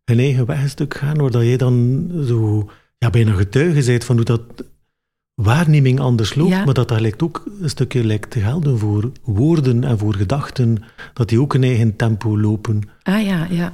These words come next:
Speaker 1: Ehm, sneller of trager dan dat je eigenlijk spontaan zou verwachten.
Speaker 2: Ja.
Speaker 1: En die zijn een stukje verwondering over...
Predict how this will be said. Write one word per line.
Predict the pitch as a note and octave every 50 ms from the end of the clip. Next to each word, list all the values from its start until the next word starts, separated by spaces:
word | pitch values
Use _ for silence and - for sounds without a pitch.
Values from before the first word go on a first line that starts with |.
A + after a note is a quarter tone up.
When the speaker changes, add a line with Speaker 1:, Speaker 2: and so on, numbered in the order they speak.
| -
Speaker 1:
Ehm, | - A#2 G#2+ G2+ G2+ G2+ G2+ G2+ G2+ G#2 G2+ G2 - - - - -
sneller | - - - B2 A#2 A#2+ C3+ D3 C#3+ C#3 D#3
of | - D3+ - -
trager | - - - C3 C#3+ D#3 D#3+ D#3+ E3 D#3+ - - _ _ _ _ _ _
dan | - B2 A#2 A2+
dat | A2 G#2+
je | G#2+ A2+
eigenlijk | A#2+ A#2+ C3 D3 C#3 C3+
spontaan | - - - B2+ A#2+ A2+ B2+ A#2 A#2 A#2
zou | A2 A2+ G#2
verwachten. | G2+ G#2 G2 B2+ D#3 C#3+ - - - F3 F3 F3
Speaker 2:
Ja. | - E3+ E3 E3 E3 - -
Speaker 1:
En | - C3 A2+ G#2+
die | G#2+ D3
zijn | D3 D3+ D3+
een | C3+
stukje | A2 - - A#2 - -
verwondering | G2+ A2 G2+ G2+ A#2 E3+ F3+ E3+ D#3 C#3 B2+ A#2+ B2 D3
over... | D#3+ C3+ A2+ G#2+ G2+ A2+ A2 G#2